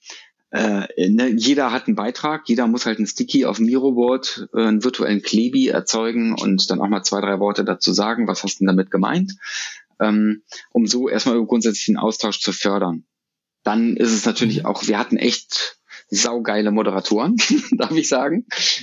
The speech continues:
Speaker 1: ähm, die halt auch, äh, Erfahrung, Fingerspitzengefühl, Empathie haben, um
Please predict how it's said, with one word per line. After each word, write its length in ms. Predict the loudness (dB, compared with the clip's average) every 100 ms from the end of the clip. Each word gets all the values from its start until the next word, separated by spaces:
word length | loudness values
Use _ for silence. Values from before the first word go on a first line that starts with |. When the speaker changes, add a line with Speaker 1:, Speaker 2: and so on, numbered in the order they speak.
| -2
Speaker 1:
ähm, 480 | 0 4 2 0 -6 -20 -20 _
die 100 | 0
halt 160 | 0 0
auch, 200 | -2 -4
äh, 200 | 0 0
Erfahrung, 640 | 0 -4 -4 -2 0 0
Fingerspitzengefühl, 960 | 0 2 2 2 -2 0 0 0 0 0
Empathie 520 | 0 -2 -2 0 2
haben, 340 | 2 2 2 2
um 420 | 4 4 2